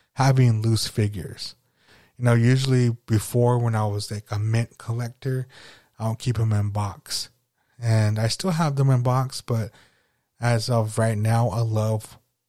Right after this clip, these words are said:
you know, loose figs. So, yeah, that was, like, the first item that I bought there. And with, like, what else did I buy? Um, I bought,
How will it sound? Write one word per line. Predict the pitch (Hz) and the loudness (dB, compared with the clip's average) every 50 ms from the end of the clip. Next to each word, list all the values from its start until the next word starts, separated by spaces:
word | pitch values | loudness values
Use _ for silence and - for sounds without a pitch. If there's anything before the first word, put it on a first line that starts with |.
| _ - | _ -4
you | 107 | -2
know, | 104 | -2
loose | 101 101 107 117 113 - - | 0 0 0 0 0 -2 -2
figs. | - - 139 143 123 107 101 - - - - - _ _ _ _ | 0 2 2 2 0 -2 -8 -10 -10 -10 -10 -12 _ _ _ _
So, | - - - 120 113 110 110 107 - _ _ _ _ - - - _ | -10 -4 -2 0 0 0 -2 -4 -8 _ _ _ _ -20 -20 -20 _
yeah, | - 110 117 120 | -4 -2 0 0
that | 123 127 | 2 2
was, | 127 120 120 113 | 0 0 -2 -2
like, | 110 110 107 107 - | -2 -2 -2 -4 -6
the | - 113 | -6 -6
first | - - - 135 131 - - | -4 0 0 0 0 0 0
item | 110 113 113 123 120 117 | 0 0 2 2 2 2
that | 113 110 107 | 2 0 0
I | 104 | -2
bought | 104 104 - 104 104 113 127 117 117 | -4 -4 -4 -4 -4 -2 -4 -6 -6
there. | - 110 101 98 98 98 101 - _ _ _ _ _ _ - - - _ _ - | -4 -4 -4 -6 -8 -10 -14 -16 _ _ _ _ _ _ -20 -20 -20 _ _ -2
And | 120 120 117 113 107 104 104 101 101 101 101 101 92 - - _ _ _ - | 2 2 4 4 4 4 2 2 2 0 0 -2 -4 -8 -16 _ _ _ -8
with, | - 120 120 123 120 113 107 - _ - | -4 0 2 2 2 2 0 -4 _ -4
like, | 117 110 113 107 113 _ _ _ _ _ _ _ _ _ _ - - - - - - - - | -4 -2 -2 -4 -8 _ _ _ _ _ _ _ _ _ _ -14 -12 -12 -12 -14 -16 -14 -6
what | - 135 135 | -2 0 2
else | 139 127 113 - - | 2 2 0 -2 -4
did | 110 104 | -4 -4
I | 104 | -4
buy? | 98 - 98 95 95 98 98 95 95 98 - - - - - - | -4 -4 -4 -4 -4 -6 -8 -8 -10 -12 -14 -20 -20 -20 -14 -10
Um, | 101 92 107 104 101 101 101 101 101 101 101 101 95 101 _ _ _ _ _ _ _ _ _ _ _ _ _ _ _ _ _ _ _ _ _ _ _ _ _ _ _ _ _ _ _ _ _ _ _ _ _ _ _ _ _ | -6 -2 -2 0 0 0 0 0 -2 -2 -4 -6 -8 -10 _ _ _ _ _ _ _ _ _ _ _ _ _ _ _ _ _ _ _ _ _ _ _ _ _ _ _ _ _ _ _ _ _ _ _ _ _ _ _ _ _
I | - 113 123 | -2 0 0
bought, | 117 120 123 131 139 113 | 2 2 2 2 0 -2